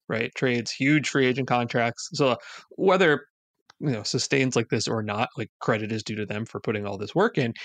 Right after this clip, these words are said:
Here's the question I had for you, 'cause I did wanna talk about their pitching for a second. Um, Nathan Eovaldi's been fantastic. I guess I have two questions for you. Nathan Eovaldi has been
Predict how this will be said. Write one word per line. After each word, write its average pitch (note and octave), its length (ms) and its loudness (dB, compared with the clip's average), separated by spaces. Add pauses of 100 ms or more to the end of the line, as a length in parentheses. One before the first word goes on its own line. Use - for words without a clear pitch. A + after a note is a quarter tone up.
Here's C#4 260 4
the G#3+ 60 2
question D#3 260 2
I - 20 0
had A#2+ 140 2
for - 140 -12
you, G2+ 120 -10
'cause - 140 -4
I A#2+ 40 2
did D3+ 120 2
wanna C#3+ 160 2
talk A#2 200 0
about G#2 200 -6
their G#2+ 100 -10
pitching B2+ 340 -8
for - 100 -10
a - 80 -12
second. - 300 -8 (440)
Um, B2+ 280 2 (200)
Nathan F#3 380 4
Eovaldi's B2 340 2
been G#2 160 -10 (180)
fantastic. G#2+ 520 -4
I D3 80 4
guess A#3+ 160 2
I - 40 4
have - 160 -4
two G#3 80 0
questions - 400 -8
for - 140 -14
you. - 60 -20 (320)
Nathan F3 340 2
Eovaldi A#2+ 300 0
has A2+ 120 -2
been G#2+ 140 -6